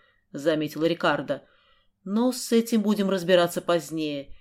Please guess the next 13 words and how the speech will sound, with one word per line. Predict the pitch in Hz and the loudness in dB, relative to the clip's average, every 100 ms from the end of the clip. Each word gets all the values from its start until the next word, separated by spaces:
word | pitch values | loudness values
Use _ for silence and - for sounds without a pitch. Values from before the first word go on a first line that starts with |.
| - - | -20 -20
Я | - 139 196 202 | -8 2 4 4
посмотрю | 208 240 240 277 262 190 | 2 -2 2 2 2 2
личное | 156 151 - 170 | 0 -2 -2 -2
дело | 151 175 165 | 2 4 4
ее | 160 160 | 4 2
брата, | 143 175 226 254 | 2 2 2 -2
потом | 240 233 233 214 208 | -2 -4 -2 -2 0
решу, | 214 - - 170 | -2 -2 -2 -2
что | 151 - 165 | -4 -4 -4
делать | 147 151 214 226 226 | -2 -2 -2 -2 -4
с | - | -4
их | 160 | -4
семейкой. | - 180 160 156 139 - 147 143 | -4 -6 -4 -4 -6 -6 -8 -8